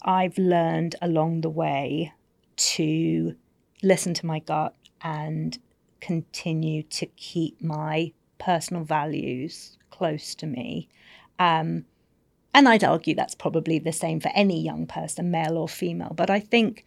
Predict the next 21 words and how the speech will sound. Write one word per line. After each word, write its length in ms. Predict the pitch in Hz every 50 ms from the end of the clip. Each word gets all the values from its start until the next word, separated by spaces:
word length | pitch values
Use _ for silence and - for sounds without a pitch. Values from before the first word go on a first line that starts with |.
| - - - - - _ _ _ -
I 80 | 196 190
think 500 | - - - 226 208 208 - - - - - - - _ _ -
being 240 | 196 196 196 190
a, 80 | 180 175 - -
a 120 | - 190 180
woman 420 | 180 170 196 202 202 196 185 185
in 160 | 180 175 180
a 80 | 170 165
corporate 480 | - - - 190 160 - - - - -
environment, 1200 | - 170 175 156 165 165 165 160 156 151 - - - - - 170 180 214 247 - _ - - - - _ _ - - - - _ _ _
um, 460 | - 185 170 170 170 170 170 170 170 - _ _ _ _ _ _ _ _ _ -
has 280 | 170 208 208 214 214
its 140 | 180 - -
challenges 640 | - - 220 202 202 202 196 190 165 170 165 165 -
in, 220 | 175 180 175 170 - -
in 180 | 190 185 180
the 180 | 175 165 160 151 160 - _ _
way 220 | - 190 180 185 190
that 160 | 190 - -
you're 140 | 165 170 135
heard 640 | - - - - 180 156 135 123 131 - - -